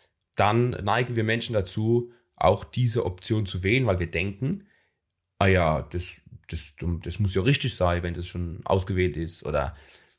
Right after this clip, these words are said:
die Experte, von denen das kommt, die haben das ja bestimmt durchdacht und empfehlen mir das dadurch, dass ich das jetzt auswählen muss, ne? Und, äh, ganz, ganz klassisches Beispiel, was mir auch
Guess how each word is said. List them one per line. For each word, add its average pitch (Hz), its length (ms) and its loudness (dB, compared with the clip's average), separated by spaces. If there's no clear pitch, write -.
die 95 300 2
Experte, 107 680 -2
von 95 260 -4
denen 95 240 0
das 92 160 -6
kommt, 101 560 -4
die 90 400 -2
haben 90 160 -2
das 85 200 -6
ja 90 280 -8
bestimmt 95 440 -2
durchdacht 95 600 -4
und 90 280 -2
empfehlen 120 540 0
mir 90 100 0
das 87 160 -6
dadurch, 85 640 -6
dass 92 200 2
ich - 340 -4
das 85 200 -4
jetzt 82 180 -8
auswählen 104 360 2
muss, 92 360 -8
ne? 113 260 -2
Und, 87 260 0
äh, 85 160 -4
ganz, - 440 -2
ganz 98 240 -2
klassisches 95 420 -2
Beispiel, 101 420 -2
was 98 180 -2
mir 95 140 -4
auch 95 160 -6